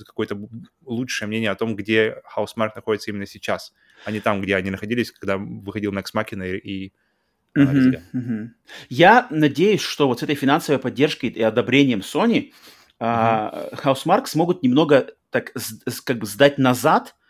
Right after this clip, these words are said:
Speaker 2: и, а, отменить своё вот это, м, а, после того, как, э, не, не, не очень хорошо продались Nex Machina и Matterfall,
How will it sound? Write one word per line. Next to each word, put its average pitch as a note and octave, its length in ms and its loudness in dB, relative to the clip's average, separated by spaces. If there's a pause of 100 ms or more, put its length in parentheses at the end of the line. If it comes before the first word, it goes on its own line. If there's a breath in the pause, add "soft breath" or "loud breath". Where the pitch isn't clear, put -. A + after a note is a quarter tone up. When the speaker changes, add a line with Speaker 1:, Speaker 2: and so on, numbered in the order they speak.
(300 soft breath)
Speaker 2:
и, D3 340 -2
а, A#2 320 2
отменить C#3 680 4
своё B2+ 300 4
вот C#3+ 160 4
это, C#3 160 2
м, A#2 460 -2
а, - 140 0
после E3+ 320 0
того, F3+ 200 4
как, D#3 200 -4
э, A2+ 240 -4
не, C3 240 4
не, C3+ 340 4
не C3+ 160 2
очень D#3+ 180 0
хорошо D3 320 0
продались B2 520 0 (360 loud breath)
Nex C3+ 320 0
Machina C#3 500 2 (100)
и B2+ 420 0
Matterfall, C#3+ 640 4